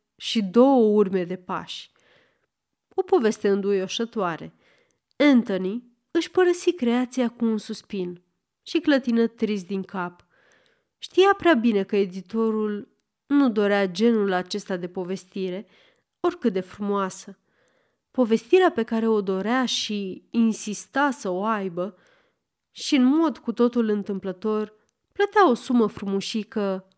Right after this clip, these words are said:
pentru a o obține, era despre femei brunete și misterioase,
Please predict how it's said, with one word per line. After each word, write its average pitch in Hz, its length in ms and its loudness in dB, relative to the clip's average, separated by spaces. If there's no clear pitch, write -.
pentru 185 260 -4
a 175 80 -2
o 185 200 0
obține, 202 600 -4
era 339 440 0
despre 339 340 0
femei 262 760 0
brunete 233 840 -2
și - 180 -10
misterioase, 190 920 -4